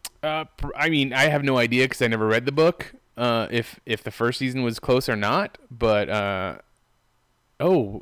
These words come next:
eh, there's an update. Neil Gaiman responded to this quote on Twitter, denying that he would be full-time showrunner on American Gods. As he said, "I'm already showrunning Good Omens, and I won't be physically showrunning two shows.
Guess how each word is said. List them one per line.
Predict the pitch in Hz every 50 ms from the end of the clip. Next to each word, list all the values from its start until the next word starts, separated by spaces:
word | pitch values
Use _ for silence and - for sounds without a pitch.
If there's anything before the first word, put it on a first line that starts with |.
| - 110
eh, | 113 123 101
there's | 110 117 110
an | 110 113
update. | 165 - - - 208 185
Neil | 104 113 151 175
Gaiman | 156 160 160 165 151
responded | 135 123 - - 139 143 147 147 -
to | - 131
this | 123 131 -
quote | - - 131 131 -
on | 117 120 110
Twitter, | - - 127 120 123 113
denying | 107 107 110 107 110 123 147 156 151 135 123
that | 117 110 107
he | - 123 117
would | 107 110 107 107
be | 113 107
full-time | - - 127 117 110 - 117 104 101
showrunner | - - 117 107 107 104 101 101 101 101
on | 101
American | 101 98 101 101 98 - 101 95
Gods. | 92 92 80 67 58 - - - - - - - _ _ _ _ _ -
As | - 113 117
he | 123 123 117
said, | - - 123 104 95
"I'm | - 120 135 139 151 156 -
already | 135 147 147 147 139 143 143 143 139 135 131 127 123
showrunning | - - - 151 143 139 135 131 131 127 123 117 110
Good | 113 127 131 123 - -
Omens, | 135 160 214 226 208 117 104 110 151 196 220 - - - _ _ _ _ _ _
and | - 113 117 117
I |
won't | 117 131 156 160
be | 165 160 135
physically | - - 160 160 160 - 139 127
showrunning | - - - 202 233 233 196 143 127 120 -
two | - 147 139 127
shows. | - - 180 180 135 71 50 50 - -